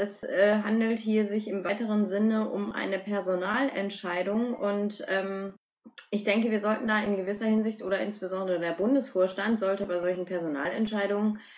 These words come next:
äh, da auch, äh, dann einfach die Persönlichkeitsrechte wahren, was in dem Fall, äh, getan ist. Äh, ich vertraue darauf, dass das halt auf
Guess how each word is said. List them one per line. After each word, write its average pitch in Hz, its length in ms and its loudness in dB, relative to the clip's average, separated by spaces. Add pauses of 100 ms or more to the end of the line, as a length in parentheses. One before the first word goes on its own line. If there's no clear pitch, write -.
(340)
äh, 190 320 0
da 190 360 -2
auch, 185 360 0
äh, 170 480 -2 (240)
dann 185 180 0
einfach 185 420 -4
die 196 140 -6
Persönlichkeitsrechte 180 1120 -4
wahren, 180 320 -2
was 190 180 -4
in 175 120 -8
dem 180 240 -4
Fall, 175 460 -6
äh, 170 180 -8
getan 170 480 -6
ist. 208 320 -8
Äh, 180 400 -6
ich - 240 -10
vertraue 185 460 -4
darauf, 185 420 -2
dass 175 220 -8
das 180 200 -6
halt 170 240 -8
auf - 60 -16